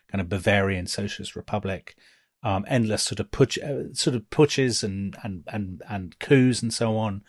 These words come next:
Um, and, and this sort of, this sort of sense of, um, that the Weimar, that the Republic never has, it never really commands,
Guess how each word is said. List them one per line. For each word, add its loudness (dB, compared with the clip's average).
Um, 4
and, 2
and 2
this 8
sort 10
of, 4
this 4
sort 4
of -4
sense 2
of, 0
um, 2
that 6
the 8
Weimar, 10
that 2
the 8
Republic 4
never 6
has, 0
it 6
never 10
really 6
commands, -2